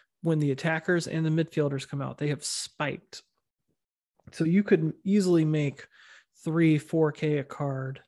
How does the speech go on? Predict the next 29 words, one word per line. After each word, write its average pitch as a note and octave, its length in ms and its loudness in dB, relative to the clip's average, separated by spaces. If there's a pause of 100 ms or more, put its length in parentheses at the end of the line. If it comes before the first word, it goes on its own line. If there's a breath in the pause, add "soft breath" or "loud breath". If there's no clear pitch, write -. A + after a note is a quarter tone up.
(440)
no D#3+ 160 4
problem. - 560 -10 (1160)
And - 200 -6
so A3+ 380 -6
just - 400 -6 (120)
something B3 340 2
to A3 60 2
look G#3 200 4
into. F#3+ 400 6 (400 loud breath)
I F3+ 180 4
am, F3 280 2
I F3 80 2
have E3 340 0 (200)
a E3 60 0
little G3 260 4
concern F#3+ 460 2
that D#3+ 160 0
defenders E3+ 840 -2
might D#3 280 -2
not D3+ 340 -4
be D#3+ 340 -2
as D3 320 -6
valuable, D3+ 580 0
might D3 220 -2
not D3 160 -6
be D3 140 -4
as D3 220 -4
in C#3+ 140 -4
demand. D#3+ 640 -2